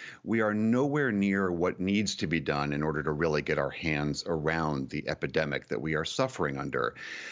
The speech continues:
Um, the estimates vary. I mean, we are at about three hundred thousand tests being done per day. That sounds like a lot, but Harvard's Global Health Institute last week put out a study that estimated that we needed to be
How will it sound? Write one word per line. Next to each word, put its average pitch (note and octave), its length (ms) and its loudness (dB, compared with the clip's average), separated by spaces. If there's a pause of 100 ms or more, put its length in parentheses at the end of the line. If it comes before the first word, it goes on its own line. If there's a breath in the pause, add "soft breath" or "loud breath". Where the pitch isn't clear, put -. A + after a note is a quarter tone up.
(160 loud breath)
Um, B2 220 4
the C3+ 160 4
estimates G3 420 0
vary. C3+ 420 2
I D2 40 2
mean, F#2 160 0
we B2+ 140 2
are D3 100 4
at C#3 80 2
about A2+ 400 2
three - 260 -4
hundred D3+ 340 0
thousand G#2 600 0
tests - 480 -4
being F#2+ 300 0
done D#2+ 400 0 (320 loud breath)
per D#3+ 260 0
day. G2+ 380 0 (100)
That - 260 -4
sounds D#3+ 400 0
like D3 180 0
a C3+ 40 6
lot, B2 460 0
but F#2+ 240 0 (420 loud breath)
Harvard's B2 360 2
Global A2 280 2
Health A#2+ 280 0
Institute A2+ 580 -2
last G2 320 0
week A2+ 200 0
put G#2 120 -2
out G2 140 2
a F#2+ 60 0
study G2+ 360 2
that F#2 140 2
estimated G2 480 0
that G#2+ 100 0
we G2 140 -2
needed F#2+ 260 -2
to G2 80 -4
be F#2+ 380 2